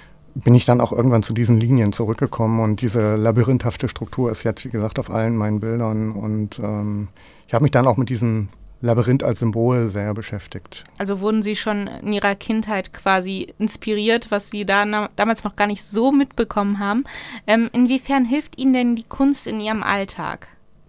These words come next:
Speaker 1: Wie hilft mir die Kunst im Alltag? Ähm, ja, es ist halt schon etwas, um,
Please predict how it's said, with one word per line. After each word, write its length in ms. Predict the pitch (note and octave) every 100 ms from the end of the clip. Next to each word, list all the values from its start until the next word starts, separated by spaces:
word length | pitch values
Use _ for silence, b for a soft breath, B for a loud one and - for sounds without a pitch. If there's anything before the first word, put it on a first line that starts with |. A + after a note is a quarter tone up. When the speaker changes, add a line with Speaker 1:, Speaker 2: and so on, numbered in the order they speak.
| -
Speaker 1:
Wie 300 | G#2 G#2+ F3
hilft 260 | F3 F#3 -
mir 80 |
die 100 | D3+
Kunst 280 | C#3 D#3 D3+
im 180 | C3 C3
Alltag? 600 | - A#2+ B2 G#2+ F#2+ - -
Ähm, 580 | B2+ B2+ B2 B2 A#2+ - -
ja, 180 | - A#2
es 120 | A#2+
ist 100 | C#3
halt 160 | C#3+ -
schon 340 | C3+ D3+ D3 -
etwas, 340 | - C3 A2+
um, 460 | C#3 C3+ B2+ A#2+